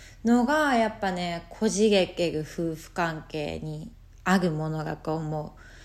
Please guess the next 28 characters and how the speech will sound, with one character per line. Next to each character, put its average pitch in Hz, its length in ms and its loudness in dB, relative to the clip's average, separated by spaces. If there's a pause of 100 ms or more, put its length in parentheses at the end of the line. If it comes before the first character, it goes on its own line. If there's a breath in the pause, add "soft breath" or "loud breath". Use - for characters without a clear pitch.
(340 loud breath)
う。 185 40 -4
う 180 40 -2
ん。 175 300 -2 (260 loud breath)
な 240 100 6
の 220 160 4
で、 185 400 2 (1200)
や 254 100 2
っ 247 40 -10
ぱ 330 120 2
り 240 460 0 (120)
夫 220 380 0
と 196 180 4
か 175 460 0 (200)
彼 196 260 -2
と 170 200 0
う 190 80 2
ま 262 120 4
く 269 100 2
い 254 80 2
き 254 60 -10
た 262 160 0
い 247 80 2
な 262 220 0
と 247 100 0
思 202 180 0
う - 20 -14
か 185 160 -6
ら、 180 420 -2